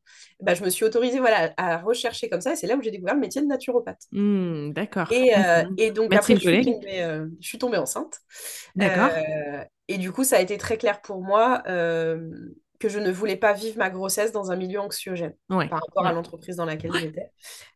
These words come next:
Speaker 1: Euh, enfin, en tout cas, que moi, je vivais comme anxiogène.
Speaker 2: Mhm.
Speaker 1: Euh, donc, je me suis dit, je commence ma reconversion maintenant.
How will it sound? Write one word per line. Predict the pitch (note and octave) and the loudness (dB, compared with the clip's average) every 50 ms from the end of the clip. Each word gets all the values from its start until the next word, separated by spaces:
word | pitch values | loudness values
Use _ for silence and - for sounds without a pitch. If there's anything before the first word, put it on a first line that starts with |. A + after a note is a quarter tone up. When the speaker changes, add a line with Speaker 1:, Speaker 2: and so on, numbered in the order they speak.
| _ - | _ -2
Speaker 1:
Euh, | F3+ F3 E3+ E3+ E3 E3 E3 D#3+ D#3 D#3 D#3 D3+ D3 D3 C#3 C#3 C3 C#3 B2 B2 - - | 0 2 2 2 2 2 0 0 0 0 0 -2 -2 -4 -6 -8 -10 -12 -12 -14 -16 -4
enfin, | - - | -2 -2
en | C#3+ | -2
tout | D3 - | -2 -2
cas, | - G#3 | -2 0
que | - F3+ | 0 0
moi, | E3+ F#3 G3+ A3 A3 | -2 4 6 6 6
je | F3+ F#3 F3 | 6 4 -4
vivais | D#3+ E3 E3 E3+ F#3 F3 | -6 -6 -8 -8 -8 -8
comme | E3+ D#3+ D#3+ | -8 -10 -10
anxiogène. | D#3 D#3 - - - D#3+ F3+ G#3+ B3+ | -10 -14 -16 -12 -10 -8 -6 0 2
Speaker 2:
Mhm. | G#3+ G3 - A3 B3+ - - - - _ _ G3 | 2 6 6 4 2 2 -8 -18 -20 _ _ -2
Speaker 1:
Euh, | F#3+ F#3 F3+ F3 F3 E3+ E3+ E3+ E3 E3 E3 E3 | 0 0 2 2 2 4 4 4 4 4 4 4
donc, | F3+ F#3+ A3 A#3+ | 2 0 -2 -2
je | A3 | -2
me | A3 | -6
suis | G3 - - G3+ | -6 -6 -8 -8
dit, | F3+ F#3 G#3+ B3+ | -8 -4 -4 -2
je | A#3+ A#3+ | 0 0
commence | G#3 E3 - F3+ F3 F#3+ - | 0 0 0 -4 -4 -2 -4
ma | A#3 | -2
reconversion | F#3+ F3 E3+ F3 D#3+ D#3+ - - G3+ G#3+ | -2 -2 0 0 -2 -2 -4 -6 -8 -6
maintenant. | G3+ F#3 F3+ _ - - | -6 -8 -10 _ -18 -20